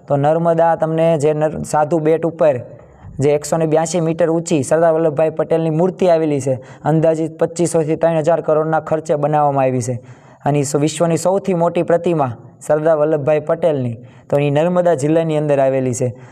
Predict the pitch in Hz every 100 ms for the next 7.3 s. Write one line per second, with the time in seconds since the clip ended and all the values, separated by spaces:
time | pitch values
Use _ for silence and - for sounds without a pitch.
0 | - - 143 151 170 139 131 151 156 147
1 | 143 147 - 156 170 147 139 143 165 -
2 | - - - 165 151 131 135 139 139 160
3 | 160 151 156 156 156 170 - - - 127
4 | 147 190 175 165 156 143 139 135 151 143
5 | 127 147 156 156 147 151 131 139 151 135
6 | 135 135 131 139 135 143 139 131 165 165
7 | 185 160